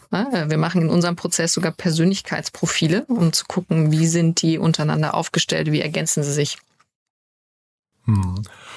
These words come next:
Speaker 2: Und wir haben ja vorhin über die Angels gesprochen, die ganz am Anfang reinkommen. Hier ganz spannend, der Kai Hansen. Äh, ich weiß nicht, ob du den kennst. Das ist der, ist einer der Gründer von Lieferando. Ja, ähm, äh, auch <laughs> eine spannende Personalie, finde ich, hier im Cap-Table, ne?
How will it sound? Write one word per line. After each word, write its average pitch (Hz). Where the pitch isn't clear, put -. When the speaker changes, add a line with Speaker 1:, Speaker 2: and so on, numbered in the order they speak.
Speaker 2:
Und 135
wir 113
haben 127
ja 139
vorhin 135
über 139
die 131
Angels 143
gesprochen, 147
die 131
ganz 123
am 127
Anfang 123
reinkommen. 131
Hier 131
ganz 127
spannend, 123
der 120
Kai 113
Hansen. 131
Äh, 127
ich 120
weiß 123
nicht, 131
ob 123
du 123
den 113
kennst. 139
Das 123
ist -
der, 120
ist -
einer 127
der 120
Gründer 131
von 127
Lieferando. 123
Ja, 143
ähm, 120
äh, 117
auch 113
<laughs> 110
eine 160
spannende 147
Personalie, 127
finde 147
ich, 131
hier 139
im 127
Cap-Table, 147
ne? 139